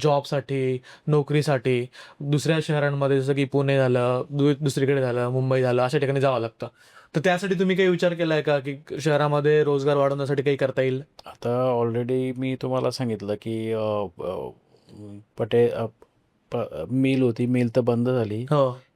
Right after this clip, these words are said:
Speaker 2: विप्रो आहे, पटेल समूह आहे, मग ते वाढले का नाही, तो एक प्रश्न आहे अजून.
Speaker 1: हो.
Speaker 2: म्हणजे त्याच्यातलं तो त्या, हे जेव्हा,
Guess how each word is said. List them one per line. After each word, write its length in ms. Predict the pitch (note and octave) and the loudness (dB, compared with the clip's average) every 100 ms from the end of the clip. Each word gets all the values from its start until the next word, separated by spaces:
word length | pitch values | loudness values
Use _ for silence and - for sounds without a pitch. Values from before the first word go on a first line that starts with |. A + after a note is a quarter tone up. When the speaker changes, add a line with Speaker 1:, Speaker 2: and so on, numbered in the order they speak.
| - | -2
Speaker 2:
विप्रो 400 | A#2+ A2+ B2+ B2+ | -2 0 2 4
आहे, 220 | A#2 A2+ | 4 2
पटेल 400 | A2 - A2 A#2 | 0 -2 -2 -2
समूह 360 | A2+ A2+ A2+ A2+ | -2 -4 -4 -2
आहे, 100 | A2 | -4
मग 220 | A2+ A2+ | -6 -6
ते 380 | A2+ A#2 A#2 A#2 A2+ _ _ _ _ - | -4 -2 0 -2 -4 _ _ _ _ -10
वाढले 520 | G#2+ B2 B2 B2 B2+ | -4 0 2 2 0
का 180 | A#2+ B2 | 0 -2
नाही, 320 | A#2+ A2+ A2 - | -2 -6 -8 -6
तो 80 | B2 | -4
एक 120 | A#2+ - | -4 -4
प्रश्न 300 | A#2+ A2+ C3 | -8 -6 -8
आहे 100 | A#2+ | -6
अजून. 240 | G#2 A2 | -8 -10
Speaker 1:
हो. 640 | C3+ _ - D3+ C3+ B2+ B2+ | -12 _ -2 2 2 0 -10
Speaker 2:
म्हणजे 220 | A2+ A2+ A2+ | -10 -8 -6
त्याच्यातलं 640 | A#2 B2 A#2 A#2 A#2 A#2 A2+ _ _ _ _ _ _ - | -6 -6 -6 -4 -2 -4 -6 _ _ _ _ _ _ -10
तो 180 | C3 A#2+ - _ _ - | -6 -6 -8 _ _ 0
त्या, 460 | B2 C3 C#3 C#3 - _ _ G2+ _ _ _ - | 2 6 6 4 2 _ _ -20 _ _ _ -20
हे 380 | - D2 A2+ B2+ | -18 -8 0 2
जेव्हा, 540 | B2 C3+ C3+ C#3 C#3+ | 2 2 4 4 2